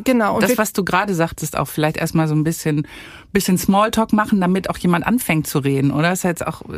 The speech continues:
Speaker 2: ich kann mir jetzt auch nicht vorstellen, dass so ein Chef sich dann hinsetzt und sagt, „So, jetzt erzähl mal.“
Speaker 1: Ja. Und sonst?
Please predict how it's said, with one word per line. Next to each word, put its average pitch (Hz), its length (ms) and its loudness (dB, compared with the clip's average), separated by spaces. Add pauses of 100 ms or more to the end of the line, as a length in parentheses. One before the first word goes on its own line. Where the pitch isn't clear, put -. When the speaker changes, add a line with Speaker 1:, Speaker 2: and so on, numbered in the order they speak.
(200)
Speaker 2:
ich 170 80 -12
kann 180 160 0
mir 165 80 2
jetzt - 180 -10
auch - 160 -10
nicht 160 140 -4
vorstellen, 165 380 -4
dass 147 160 -4
so 143 60 -6
ein 143 260 -2
Chef 147 220 -8
sich - 200 -12
dann 135 120 -6
hinsetzt 143 280 -2
und 139 80 -2
sagt, 135 140 -2
„So, 139 300 -2 (540)
jetzt - 420 -6 (240)
erzähl 147 440 -2
mal.“ 131 320 -2
Speaker 1:
Ja. 170 140 0 (580)
Und 185 160 4
sonst? 175 420 -2